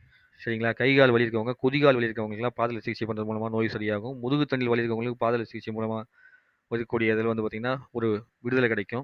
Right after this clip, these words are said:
விடுதலைன்னா, இப்போ பாதல சிகிச்சை பண்றதுனால உடனே வந்து நூறு பர்சன்ட் சரியாயிருமா அப்படின்னா, நூறு பர்சன்ட் சரியாகக்கூடிய வியாதிகள் மட்டுமே நூறு பர்சன்ட் சரியாகுமே ஒழிய, மீதி வியாதிகள் எல்லாமே உங்களுக்கு எப்படி இருக்கும் அப்படின்னா,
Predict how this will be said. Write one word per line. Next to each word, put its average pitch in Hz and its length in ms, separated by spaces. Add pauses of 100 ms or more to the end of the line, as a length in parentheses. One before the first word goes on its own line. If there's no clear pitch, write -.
(160)
விடுதலைன்னா, 123 460 (100)
இப்போ 123 220 (180)
பாதல 135 240
சிகிச்சை 127 240
பண்றதுனால 127 340
உடனே 131 280
வந்து 127 200
நூறு 131 140
பர்சன்ட் 127 260
சரியாயிருமா 113 400
அப்படின்னா, 110 320
நூறு 131 200
பர்சன்ட் 135 400
சரியாகக்கூடிய 123 680
வியாதிகள் 117 420
மட்டுமே 123 320
நூறு 123 200
பர்சன்ட் 117 380
சரியாகுமே 113 380
ஒழிய, 104 280 (600)
மீதி 156 280
வியாதிகள் 127 420
எல்லாமே 120 280
உங்களுக்கு 113 340
எப்படி 135 160
இருக்கும் 117 180
அப்படின்னா, 107 260